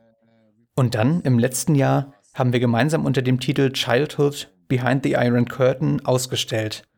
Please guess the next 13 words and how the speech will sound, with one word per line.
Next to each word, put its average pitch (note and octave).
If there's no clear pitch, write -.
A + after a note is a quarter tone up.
Eigentlich C#3
sollte C#3+
das C3+
unter C3+
dem C3
Namen B2+
Mickey C3+
Mouse A2
Behind A#2
the B2+
Iron A2+
Curtain A#2
laufen. G#2+